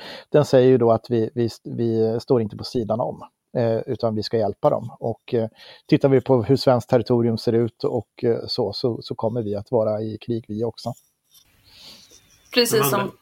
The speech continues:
Speaker 2: ja, det är ju precis som Patrik, eh, krasst konstaterar, vi har ju ett, ett egenintresse av detta rent, eh, praktiskt också. Det handlar ju inte bara om ideologi och fina ord, utan, eh, blir, eh, Baltikum av någon anledning attackerat så kommer ju svenskt territorium vara högintressant,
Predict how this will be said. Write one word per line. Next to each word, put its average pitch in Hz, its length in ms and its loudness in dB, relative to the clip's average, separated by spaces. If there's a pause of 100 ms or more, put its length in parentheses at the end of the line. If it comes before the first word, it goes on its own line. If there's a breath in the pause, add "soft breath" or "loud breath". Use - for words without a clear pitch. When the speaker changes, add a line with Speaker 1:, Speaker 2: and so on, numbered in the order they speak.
(300)
Speaker 2:
ja, 247 180 4
det 240 80 0
är 226 160 0
ju - 60 -12
precis 214 420 -6
som 202 200 0
Patrik, 196 440 0
eh, 175 220 2
krasst 185 240 0
konstaterar, 185 600 0
vi 185 100 -4
har 185 140 2
ju 180 140 0
ett, - 180 -6
ett - 200 -2
egenintresse 185 840 0
av 170 60 -2
detta 170 320 -2
rent, 165 360 -2
eh, 165 140 -4 (100)
praktiskt 202 460 -2
också. 175 300 -4 (380 soft breath)
Det 185 80 -10
handlar 175 280 0
ju 170 60 0
inte 175 120 -8
bara 175 280 2
om 180 120 -2
ideologi 170 500 -2
och - 40 -10
fina 165 340 -2
ord, 170 200 -4
utan, 165 360 -4
eh, 175 120 -4
blir, 170 300 -2
eh, - 220 -2
Baltikum 180 520 -2
av 165 120 -4
någon 165 260 -4
anledning 170 440 -6
attackerat 170 600 -6
så 165 100 -12
kommer 180 260 -10
ju - 100 -8
svenskt - 340 -6
territorium 180 520 -6
vara 170 180 -2
högintressant, 202 840 -2